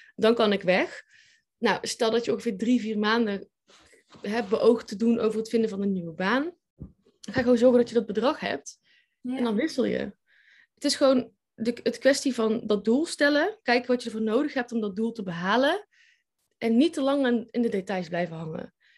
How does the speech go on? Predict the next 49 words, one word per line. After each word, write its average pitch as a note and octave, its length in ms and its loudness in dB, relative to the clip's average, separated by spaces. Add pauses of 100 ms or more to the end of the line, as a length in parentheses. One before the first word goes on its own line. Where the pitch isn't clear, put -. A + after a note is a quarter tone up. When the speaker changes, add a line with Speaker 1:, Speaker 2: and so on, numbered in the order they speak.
Speaker 1:
Dus - 80 -18
niet A#3 220 2
van, G3 340 0
"Wat G#3+ 180 0
als, G3+ 260 2
wat F#3 160 -6
als, F3+ 200 -6
wat - 140 -10
als." G#3 300 0
Nee, G3+ 420 2 (640)
je G3+ 240 -6
gaat G3+ 220 0
er C#4 60 -4
dan A3 180 2
echt - 240 -6
voor. C#4 480 -4 (480)
En A#3+ 140 4
ik A#3+ 100 6
ben A#3+ 100 4
ervan A3+ 160 0
overtuigd G#3 580 0
van, F#3+ 360 -6
"Oké, - 160 -6
als F#3+ 120 -2
je, - 80 -10
als F#3 100 -6
dit A#3 120 -2
is - 60 -10
wat A3+ 120 -2
je - 80 -12
echt A3 240 -4
wilt G#3+ 260 2
en G#3+ 120 -2
je G3 60 -2
hebt G3 200 -4
ook G#3+ 120 -2
al F3+ 180 2
in G3+ 120 -8
je F#3 60 -8
gedachten G#3 360 -2
wat G3 100 -10
je F3 80 -14
wel F3+ 180 0
wilt B3+ 180 0
gaan C4 160 0
doen, D4 260 0 (800)
take G#3+ 180 -4
the F#3+ 80 -8
leap." F3+ 300 -4